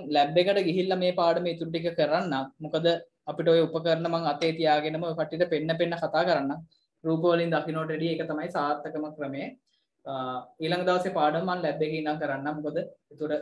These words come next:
ඔක්කොම කෑලි ටික තියෙනවා. මට මෙතනින් පස්සේ තියෙන්නේ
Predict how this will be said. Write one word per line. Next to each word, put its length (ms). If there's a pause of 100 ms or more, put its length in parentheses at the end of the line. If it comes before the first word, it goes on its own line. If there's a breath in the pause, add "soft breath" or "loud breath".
(140)
ඔක්කොම 320
කෑලි 320
ටික 160
තියෙනවා. 300
මට 140 (480)
මෙතනින් 340
පස්සේ 260
තියෙන්නේ 360